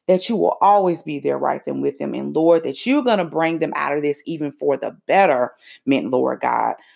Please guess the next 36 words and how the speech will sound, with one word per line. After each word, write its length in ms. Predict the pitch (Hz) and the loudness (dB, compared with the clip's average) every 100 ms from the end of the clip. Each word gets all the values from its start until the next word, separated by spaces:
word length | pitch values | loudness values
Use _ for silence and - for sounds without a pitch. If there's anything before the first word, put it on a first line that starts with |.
| - | -2
of 160 | 151 135 | 0 2
their 160 | 120 | -2
faith, 640 | - - 180 175 175 - - _ _ _ _ _ 151 | -6 -2 2 2 0 -8 -20 _ _ _ _ _ -4
of 100 | 139 | 0
their 140 | 120 | 0
journey 340 | 110 151 156 156 | -2 -2 0 0
that 140 | 147 | -2
they 120 | 131 | -6
have 300 | 123 147 147 | -6 0 0
with 180 | 143 - | 0 -12
you, 100 | 143 | -10
God, 500 | 139 135 135 131 131 - _ - - - | -2 0 0 -2 -4 -10 _ -20 -16 -2
and 160 | 165 160 | 2 4
that 200 | 151 156 | 2 2
no 120 | 175 | 0
matter 240 | 165 143 | 2 0
what 360 | 135 180 277 302 | 2 2 2 2
the 120 | 262 | -2
enemy 340 | 190 185 170 | 0 -4 -4
tells 460 | 160 - 156 151 143 | -6 -2 0 0 -2
them, 220 | 151 143 | -4 -4
that 80 | 131 | -2
they 120 | 139 | -2
will 180 | 123 101 | -2 -6
not 300 | 131 185 180 | -2 0 0
believe 380 | 127 123 117 110 | -4 -4 -8 -4
it, 200 | 135 - _ - - | -6 -6 _ -16 -2
that 120 | 139 | 0
it 120 | 127 - | 0 4
is 240 | 247 214 | 4 4
a 40 | |
lie, 380 | 143 123 110 117 - - - | 0 0 0 -2 -6 -14 -4
and 120 | 151 | 0
that 220 | 135 127 | 2 2
your 180 | 151 127 | 2 2
word 640 | 123 151 185 165 135 117 | 2 2 4 4 2 -4